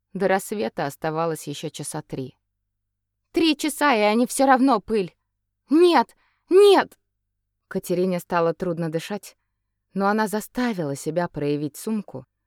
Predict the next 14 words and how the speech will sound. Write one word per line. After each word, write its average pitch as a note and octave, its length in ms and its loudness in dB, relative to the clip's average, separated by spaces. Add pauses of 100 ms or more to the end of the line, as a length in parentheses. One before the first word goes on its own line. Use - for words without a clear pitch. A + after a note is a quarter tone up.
(240)
достать D#3+ 420 -4
флаконы E3+ 520 -4
с C#3+ 40 -10
живой D#3 400 -4
и - 180 -6
мёртвой D3 460 -4
водой. C#3 520 -10 (720)
Она A#3+ 240 0
поставила F3+ 600 -4
их - 260 -10
на D3+ 140 -6
стол. B2+ 380 -16 (920)
Тяжело C#3+ 460 -2
вздохнула. C3 720 -10